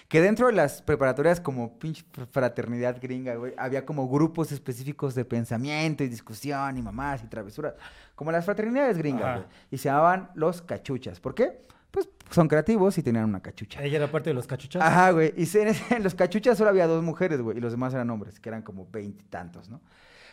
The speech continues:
Speaker 1: Entonces, desde ahí puedes ver que ella tenía como ese afán de decir, "Güey, pues a mí me vale verga el rol que tengo socialmente como mujer, yo quiero hacer lo que quiero hacer y punto", ¿no? Eh, ahí tuvo uno de sus novios que fue, eh, fue Alejandro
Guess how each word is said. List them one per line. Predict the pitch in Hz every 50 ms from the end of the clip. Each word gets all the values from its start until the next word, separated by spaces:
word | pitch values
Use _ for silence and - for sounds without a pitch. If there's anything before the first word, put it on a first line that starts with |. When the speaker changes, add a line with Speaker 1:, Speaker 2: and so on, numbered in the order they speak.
| _ _ -
Speaker 1:
Entonces, | 156 147 165 196 202 190 196 - -
desde | 156 160 165 143 165
ahí | 175 180 196 214
puedes | 202 - 226 226 220 208 185
ver | 175 165 151 143 - - - _ _ _
que | 147 143
ella | 147 156 151 151
tenía | 143 127 131 135 135
como | 147 139 139 131 127 127 120 - _ _ _ _ -
ese | 143 - 160
afán | 139 151 143 147
de | 147 143
decir, | 120 - 147 135
"Güey, | 147 - 175 180
pues | 175 - - - - -
a | 123
mí | 147
me | 175
vale | 185 196 190
verga | 185 185 180 175
el | 165
rol | 147 151 160 165
que | - 165
tengo | - 170 170 156 143 147 185 214 - _ _ _ _ _
socialmente | - 135 117 - 147 139 143 143 143 139 131 139
como | - 135 135
mujer, | 139 139 127 - 147 139 - - - - _ _
yo | - 123
quiero | - 147 143
hacer | 135 139 151
lo | 147
que | 123
quiero | 123 143 143
hacer | 139 - 196 202
y | 196 131
punto", | - - 135 139 123 113 - 87
¿no? | 107 160 180 175 - - - _ _ _ _ _ _ _
Eh, | - 151 151 151 160 -
ahí | 165 160 156 156
tuvo | - 175 160 165
uno | 165 165 160
de | 156 156
sus | 151
novios | 165 170 175 170 175
que | - 131
fue, | - - 135 139 139 139 135 -
eh, | 123 123
fue | 107 - - 135
Alejandro | 135 139 139 135 - 190 175 143 131 151 208 214